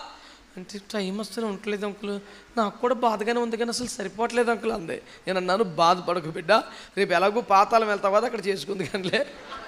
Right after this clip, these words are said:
ఎన్ని యుగాలైనా ప్రార్థన చేసుకోవచ్చే బాబు, నీకు తిరిగి ఉంటుందంటే, "అయ్ బాబోయ్ అంకుల్," మరి అంకుల్ అంతే.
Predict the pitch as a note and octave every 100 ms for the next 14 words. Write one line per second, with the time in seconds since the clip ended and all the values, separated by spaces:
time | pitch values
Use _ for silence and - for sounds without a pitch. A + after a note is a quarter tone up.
0 | - - - - - - - - - -
1 | - - F#3+ A#3 A#3 A#3 G#3+ G3+ B3 C4
2 | C#4 C#4+ A#3+ G3+ G#3+ G#3 F#3 F#3+ F#3+ F#3
3 | E3+ F3 F3 E3 F3+ E3+ D#3+ E3 F3 D#3+
4 | D#3 F3 - - - - - - - -
5 | - - - - G3+ C4+ C4+ G#3+ - -
6 | G3 G3+ F#3 F#3 A#3+ G#3 G3 A#3 E3+